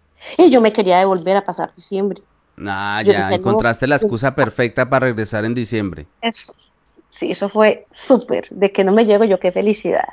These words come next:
Speaker 1: qué felicidad, porque voy, paso con mi familia, retomo energías y me regreso.
Speaker 2: <laughs> Ay, Dios mío. ¿Y, y qué haces en Colombia? ¿Cuánto duras en Colombia? Porque regresas otra vez a Suiza.
Speaker 1: Entonces fui a Colombia, estuve con, con mis, con mis muchachos,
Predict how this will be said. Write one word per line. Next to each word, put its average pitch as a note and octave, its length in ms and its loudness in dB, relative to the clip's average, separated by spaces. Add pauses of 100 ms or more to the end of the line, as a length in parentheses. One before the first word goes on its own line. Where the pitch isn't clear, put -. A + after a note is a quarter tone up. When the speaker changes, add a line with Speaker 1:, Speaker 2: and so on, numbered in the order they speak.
(120)
Speaker 1:
qué G3 120 -8
felicidad, G#3 500 4
porque A3 220 -2
voy, G#3 200 4
paso G#3 260 -2
con A3 140 -2
mi G#3 100 2
familia, A3 360 4
retomo G3+ 340 -2
energías B3+ 460 2 (360)
y A#3 100 2
me G#3 160 6
regreso. F3 500 -2 (640)
Speaker 2:
<laughs> C#3 300 -6 (540)
Ay, A#2+ 260 -2
Dios G2 360 -2
mío. A2 500 -4 (720)
¿Y, C3 280 0 (140)
y A#2+ 120 -2
qué C3+ 160 2
haces C3 240 0
en D3+ 120 2
Colombia? C#3 440 2
¿Cuánto C3 320 -2
duras C3+ 220 0
en C#3 120 -4
Colombia? B2 400 -2
Porque C3 320 -8 (100)
regresas A2 760 -6
otra G2 200 -10
vez G2+ 180 -8
a G#2 60 -10
Suiza. G2 400 -10 (1040)
Speaker 1:
Entonces G3+ 360 -2
fui G#3+ 100 4
a G3 120 0
Colombia, A#3 340 2
estuve G#3+ 240 -2
con, G3+ 340 0
con G3 280 0
mis, F#3 420 -2
con F#3+ 160 -2
mis F#3 120 2
muchachos, B3+ 840 2